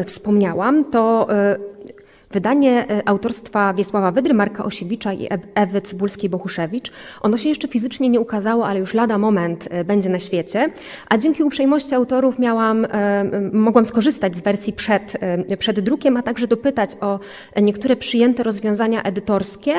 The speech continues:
e, które nie zostały wyjaśnione we wstępie do, do edycji.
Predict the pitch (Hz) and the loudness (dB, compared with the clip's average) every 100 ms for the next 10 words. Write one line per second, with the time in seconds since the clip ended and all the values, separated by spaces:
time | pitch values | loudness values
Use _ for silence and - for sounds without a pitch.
0 | 359 - - - - 233 233 233 240 240 | -2 -8 -18 -20 -2 2 4 4 4 2
1 | - 349 349 294 349 294 294 262 226 220 | 4 6 8 6 2 4 4 6 4 2
2 | 214 233 233 226 214 190 190 - - 180 | 2 2 4 4 2 2 0 -2 -4 -2
3 | 185 170 170 170 175 - 170 147 - - | -2 0 2 2 0 -2 -2 -6 -10 -16